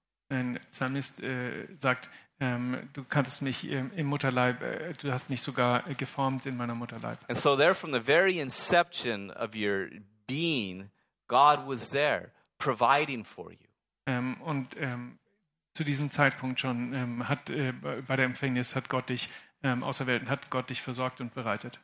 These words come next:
Speaker 2: And throughout the course of your life, God has provided for you. And so no matter what you've been through, you can look back and you s-, you could say,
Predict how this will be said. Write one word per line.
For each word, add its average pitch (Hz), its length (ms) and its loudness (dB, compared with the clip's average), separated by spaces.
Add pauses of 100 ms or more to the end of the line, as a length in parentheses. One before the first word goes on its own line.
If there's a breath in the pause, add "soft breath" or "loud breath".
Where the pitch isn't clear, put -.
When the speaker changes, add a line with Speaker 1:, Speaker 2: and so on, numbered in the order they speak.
Speaker 2:
And 117 120 -6
throughout 139 360 8
the 139 80 -6
course 185 540 4
of 156 100 -2
your 151 140 4
life, 147 500 6
God 139 300 8
has 127 180 -2
provided 131 580 2
for 104 300 0
you. 90 160 -2 (280 loud breath)
And 127 140 -4
so 139 220 2
no 127 100 0
matter 190 340 8
what 151 220 2
you've 123 220 -6
been 190 200 2
through, 147 140 -4
you 131 140 -6
can 123 180 -6
look 156 280 -4
back 165 360 6
and 131 100 -8
you 131 60 -2
s-, 123 220 -6 (100)
you 113 80 -10
could 113 120 -8
say, 185 360 2